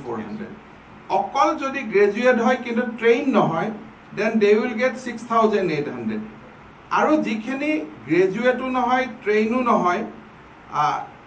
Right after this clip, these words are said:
তেওঁলোকে পাব ছিক্স থাউজেণ্ড টু হাণ্ড্ৰেড। এম ই, এম ভি আৰু ছিনিয়ৰ বেচিক স্কুল, তাত যিসকল ট্ৰেইন গ্ৰেজুৱেট টিচাৰ আছে,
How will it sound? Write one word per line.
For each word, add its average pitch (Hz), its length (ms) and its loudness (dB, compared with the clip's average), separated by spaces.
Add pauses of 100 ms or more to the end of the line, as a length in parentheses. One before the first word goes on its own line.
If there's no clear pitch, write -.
(1080)
তেওঁলোকে 262 580 0 (320)
পাব 196 440 2 (680)
ছিক্স 302 360 -10
থাউজেণ্ড 202 500 2 (380)
টু 262 160 2
হাণ্ড্ৰেড। - 340 -2 (1200)
এম 240 180 0
ই, 294 320 0 (760)
এম 202 300 6
ভি 214 220 6
আৰু 233 220 6
ছিনিয়ৰ 226 500 4
বেচিক 214 380 2
স্কুল, - 380 -2 (440)
তাত 220 300 0
যিসকল 247 520 0 (180)
ট্ৰেইন 233 320 0
গ্ৰেজুৱেট 214 560 0
টিচাৰ 170 360 -2
আছে, - 260 -10